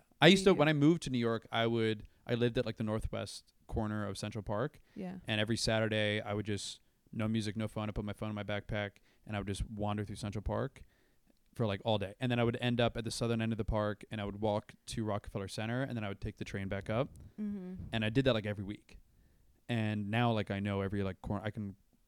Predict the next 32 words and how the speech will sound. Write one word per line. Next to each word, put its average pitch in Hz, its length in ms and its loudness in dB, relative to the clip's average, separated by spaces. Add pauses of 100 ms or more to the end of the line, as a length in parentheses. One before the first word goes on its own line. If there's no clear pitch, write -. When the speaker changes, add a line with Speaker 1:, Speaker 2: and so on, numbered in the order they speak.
Speaker 1:
anywhere 117 460 2
in 104 60 4
the 101 40 -2
park 95 280 -2 (280)
I 117 40 -12
could - 100 -18
take 98 160 -8
you 110 80 -8
to, 104 120 -4
I 98 40 -2
have, 95 80 -6
like, 98 160 -6
the 110 80 -6
back 98 180 -4
of 113 60 -6
my 98 80 -4
hand. 98 380 -8
Speaker 2:
Wow. 190 720 6
Speaker 1:
Yeah. 95 240 0 (320)
Speaker 2:
What 214 100 -4
do 233 60 -2
you 240 120 0
do? 196 160 -6 (200)
Do 202 100 -4
you, 202 100 -2
like, 190 200 -2
listen 190 280 -2
to 185 80 -2
music? 185 500 -2
Do 127 60 0
you 123 60 6
Speaker 1:
No. 143 280 4